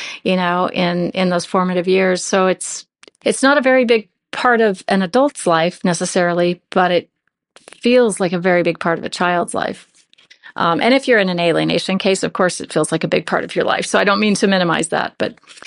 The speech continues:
uh, so in this case, the kids put their mother first above everyone and even themselves. I see that she has slowly disintegrated our importance to them, and the kids don't seem to see it. The youngest has made comments that her mom is a narcissist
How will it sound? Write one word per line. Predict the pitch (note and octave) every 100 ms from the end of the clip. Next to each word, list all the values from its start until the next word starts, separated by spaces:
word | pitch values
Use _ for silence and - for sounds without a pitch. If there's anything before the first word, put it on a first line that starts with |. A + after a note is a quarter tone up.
| - - -
uh, | G3+ G3+
so | G3+ C4
in | D4
this | C#4 B3+
case, | A3+ G#3
the | -
kids | - C#4+ -
put | D4
their | B3 A3
mother | G3+ F#3
first | F#3 - G3+ G3
above | G3 F#3 F3+ - -
everyone | G3 G3+ G3 F#3+ F#3
and | - B3
even | D#4 C4
themselves. | F3+ E3 E3+ - - G3+ - - - -
I | F3
see | - C4 C#4
that | C#4+ A#3
she | - A3+ A3
has | G3+ -
slowly | - G#3 G#3 A3
disintegrated | G3 B3+ A3+ A3+ G3 F#3 F#3 F3 -
our | F#3+ B3+ G#3+
importance | E3+ F3+ - F3+ -
to | -
them, | F3 D3+ C#3+ G3 G#3+ - - -
and | F#3 F#3 F#3
the | F#3
kids | - A3+ - - _ _
don't | - G3 -
seem | - F#3+ F#3 F#3
to | -
see | F3+ - D#3
it. | - - - - - - - - -
The |
youngest | F#3+ G#3 B3+ C4 -
has | A3
made | A3 A#3+
comments | - D4+ C4+ F#3+ -
that | F#3
her | F3+ G3
mom | F#3 F3+ F#3
is | - F3+
a |
narcissist | G3+ F#3 E3+ E3+ - B3+ -